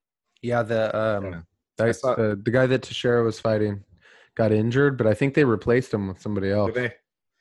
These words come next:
Speaker 2: I
Speaker 1: Yeah.
Speaker 2: don't know. I, I saw, uh, to be announced on, on
Speaker 1: I think I read
Speaker 2: on
Speaker 1: an
Speaker 2: Sherdog,
Speaker 1: article.
Speaker 2: but
Speaker 1: It might have been yesterday, or I think there's somebody who jumped in, but I don't
Speaker 2: Mm-hmm.
Speaker 1: remember the name of the guy.
Speaker 2: Um, I don't,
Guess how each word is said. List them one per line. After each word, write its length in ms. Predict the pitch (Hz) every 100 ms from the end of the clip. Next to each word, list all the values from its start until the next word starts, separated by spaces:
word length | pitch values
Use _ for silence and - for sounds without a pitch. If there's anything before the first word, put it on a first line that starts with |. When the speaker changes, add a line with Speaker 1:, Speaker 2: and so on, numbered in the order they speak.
| _ _ -
Speaker 2:
I 80 |
Speaker 1:
Yeah. 40 | 104
Speaker 2:
don't 80 | 104
know. 260 | 101 - 104
I, 220 | 101 98
I 40 |
saw, 300 | 117 139 123
uh, 180 | 110 95
to 120 | 87
be 140 | 92 98
announced 640 | 87 85 78 - - - _ _ _
on, 240 | 82 78 73
on 360 | 87 82 76 73 _ _ _ _ _
Speaker 1:
I 20 |
think 120 | 113
I 40 | 139
read 220 | 139 131
Speaker 2:
on 100 | 110
Speaker 1:
an 20 |
Speaker 2:
Sherdog, 180 | - 113
Speaker 1:
article. 220 | - 123 120
Speaker 2:
but 200 | 117 113
Speaker 1:
It 80 | -
might 160 | 113
have 80 | 123
been 340 | 131 117 101 98
yesterday, 760 | 104 - 135 127 127 127 127
or 520 | 120 104 95 92 90 -
I 540 | _ _ _ _ _ -
think 220 | 135 -
there's 200 | 123 110
somebody 380 | 120 110 107 98
who 120 | 101
jumped 280 | 98 98 90
in, 220 | 98 92
but 100 | 95
I 60 |
don't 80 | 95 101
Speaker 2:
Mm-hmm. 0 | 101
Speaker 1:
remember 260 | 95 92
the 80 | 92
name 220 | 92 92
of 80 | 95
the 80 | 92
guy. 280 | 95 95 92 _ _ _ - - - _ _ _
Speaker 2:
Um, 680 | 98 101 98 95 87 80 85 _ _ _
I 60 | 107
don't, 360 | 101 117 123